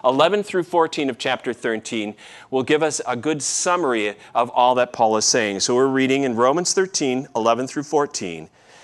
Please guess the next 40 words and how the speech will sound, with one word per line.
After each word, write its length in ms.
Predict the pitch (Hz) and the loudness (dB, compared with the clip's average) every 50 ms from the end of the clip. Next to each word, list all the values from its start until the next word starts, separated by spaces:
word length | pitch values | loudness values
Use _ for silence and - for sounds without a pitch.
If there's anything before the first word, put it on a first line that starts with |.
| - - - | -20 -6 -4
"Besides 800 | 135 135 - - 165 156 165 180 208 220 202 202 - - 151 | 0 0 2 4 6 6 6 6 4 2 2 0 -2 -2 0
this, 520 | 139 135 120 101 107 131 - - - - 147 | 2 2 4 4 2 2 0 -2 -2 0 0
you 120 | 143 147 | 2 2
know 180 | 156 175 214 240 | 4 4 4 4
the 140 | 202 147 | 2 0
time, 500 | - - 123 107 95 90 90 101 127 156 - _ _ _ - - _ | -2 0 -2 -2 -2 -2 -4 -6 -8 -8 -12 _ _ _ -20 -6 _
that 140 | 135 123 - | -4 -2 0
the 160 | 151 135 127 | -2 0 4
hour 300 | 135 139 160 202 226 220 | 4 6 6 6 4 4
has 200 | 202 214 196 - | 2 0 0 0
come 240 | - - 165 156 151 | -2 -2 -2 -2 -2
for 140 | - 151 | 0 0
you 120 | 135 139 147 | 0 2 2
to 80 | 135 | 2
wake 340 | 117 104 110 113 123 131 - | 2 2 2 2 2 2 4
up 300 | 185 196 196 - - - | 4 4 4 2 -2 -8
from 300 | - - - 113 104 110 | -14 -4 -4 -2 -2 0
sleep. 540 | - - - - 196 196 139 90 82 - - - _ _ _ _ _ - _ _ _ _ _ _ _ _ _ _ _ _ _ _ | 0 -2 0 0 0 0 0 -2 -4 -10 -18 -20 _ _ _ _ _ -20 _ _ _ _ _ _ _ _ _ _ _ _ _ _
For 120 | - 120 | -2 -2
salvation 680 | 110 - 139 123 123 117 135 147 160 170 160 - 160 147 | 2 4 4 4 4 4 4 2 2 2 0 0 0 0
is 160 | 147 135 131 | 0 0 0
nearer 340 | 139 151 165 180 180 175 170 | 2 2 4 4 4 2 2
to 200 | 165 - 175 165 | 2 0 2 4
us 180 | 165 156 - - | 4 2 2 0
now 340 | 151 147 151 156 170 180 175 | 0 0 2 4 4 4 4
than 160 | 175 160 160 | 4 2 2
when 160 | 165 160 160 | 2 2 2
we 140 | 170 165 160 | 2 0 0
first 460 | 160 - 190 190 185 180 - - - | 0 0 0 0 0 -2 -4 -4 -4
believed. 440 | 127 107 98 95 90 87 82 78 - | -4 -2 -2 -2 -4 -4 -6 -8 -4
The 120 | 117 131 | -2 0
night 280 | 127 131 143 160 180 180 | 2 2 2 4 2 2
is 160 | 175 160 - | 2 0 -2
far 280 | - - 165 156 156 160 | 0 2 4 4 4 2
gone, 360 | 147 151 143 147 147 147 139 | 2 2 4 4 4 2 2
the 60 | 120 | 0
day 260 | 110 101 123 131 135 | 0 0 2 2 4
is 160 | 139 135 131 | 2 2 2
at 100 | 135 123 | -2 -4
hand. 500 | - 123 120 113 117 110 101 92 87 82 | -6 -8 -6 -6 -4 -6 -6 -8 -10 -14